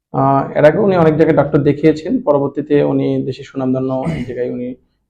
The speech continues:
আহ, সিমেন্ট টেস্ট করার পরে ওনার শুক্রাণুর যে প্রবলেমটা এসেছিল মূলত সেটা হচ্ছে র‍্যাপিড প্রোগ্রেশন, যে শুক্রাণুর মোটিলিটিটা, অ্যাক্টিভ মোটিলিটি একদম জিরো এসেছিল এবং শুক্রাণুর গঠনগত ত্রুটি ছিল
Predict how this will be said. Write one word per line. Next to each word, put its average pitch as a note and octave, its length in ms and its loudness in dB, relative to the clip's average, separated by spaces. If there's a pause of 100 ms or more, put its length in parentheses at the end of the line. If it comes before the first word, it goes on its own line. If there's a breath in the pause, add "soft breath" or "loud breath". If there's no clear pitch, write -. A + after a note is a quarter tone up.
আহ, - 340 -8
সিমেন্ট D3 340 4
টেস্ট D3 220 0
করার B2 240 0
পরে B2+ 340 -4 (380)
ওনার C#3+ 260 2
শুক্রাণুর D#3 840 0
যে D3 100 2
প্রবলেমটা D3+ 560 8
এসেছিল C3+ 400 4
মূলত B2+ 320 4
সেটা D#3+ 340 2
হচ্ছে D#3 300 2 (1200)
র‍্যাপিড E3 420 6
প্রোগ্রেশন, C#3 400 4
যে B2 80 0
শুক্রাণুর E3 420 2
মোটিলিটিটা, F3 680 4
অ্যাক্টিভ D#3 420 0
মোটিলিটি F3 340 2
একদম F3 260 2
জিরো C3 280 4
এসেছিল - 360 -8 (580)
এবং D#3 240 4
শুক্রাণুর F3 460 6
গঠনগত F3 580 6
ত্রুটি D#3 380 2
ছিল D#3 340 2